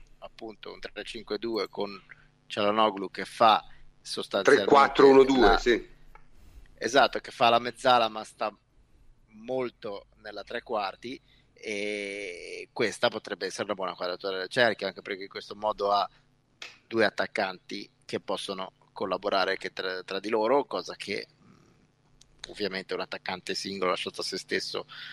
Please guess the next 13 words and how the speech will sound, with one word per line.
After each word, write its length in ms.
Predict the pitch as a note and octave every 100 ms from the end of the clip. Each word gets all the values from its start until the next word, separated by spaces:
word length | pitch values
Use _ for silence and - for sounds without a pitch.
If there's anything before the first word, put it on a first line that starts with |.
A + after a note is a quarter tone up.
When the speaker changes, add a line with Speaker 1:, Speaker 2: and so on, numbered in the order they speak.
| - -
Speaker 1:
eh, 160 | - - - - -
non 180 | - A2+
trova. 440 | A#2 G#2+ G2+ A2+ - - - - _ _
Ecco, 320 | B2 A#2 -
secondo 360 | A2 A#2 C3+ C#3+
me 160 | C3+
se 200 | C3 -
Montella 560 | C#3 C3+ B2 C#3 C#3+ C3+
trova 280 | C3 C3 B2
la 100 | A#2
quadratura 420 | B2+ A#2+ C#3+ B2+
del 120 | B2
cerchio, 640 | - C3 B2+ - C3+ C3